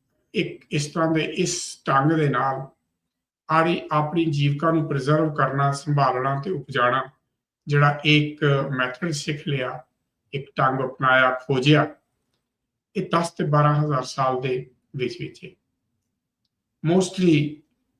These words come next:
ਇਸ ਦਾ ਸੰਬੰਧ ਜਿਹੜਾ ਹੈ, ਉਹ ਕੁਛ ਲੋਕ ਅਫਰੀਕਨ ਕੰਟੀਨੈਂਟ ਦੇ ਵਿੱਚ ਹੀ ਦੱਸਦੇ ਆ।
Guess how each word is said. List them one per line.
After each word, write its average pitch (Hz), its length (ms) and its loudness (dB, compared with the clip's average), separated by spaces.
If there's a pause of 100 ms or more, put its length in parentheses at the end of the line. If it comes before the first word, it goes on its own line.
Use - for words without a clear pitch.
(180)
ਇਸ 156 140 -8
ਦਾ 160 100 -2
ਸੰਬੰਧ 147 440 2
ਜਿਹੜਾ 135 340 2
ਹੈ, 131 360 -4
ਉਹ 131 420 -6 (440)
ਕੁਛ 147 260 -6
ਲੋਕ - 360 -4
ਅਫਰੀਕਨ 151 460 -2
ਕੰਟੀਨੈਂਟ 135 600 -2
ਦੇ 143 140 -6
ਵਿੱਚ 127 300 -6
ਹੀ 143 60 -4
ਦੱਸਦੇ 135 400 -4
ਆ। 143 180 -8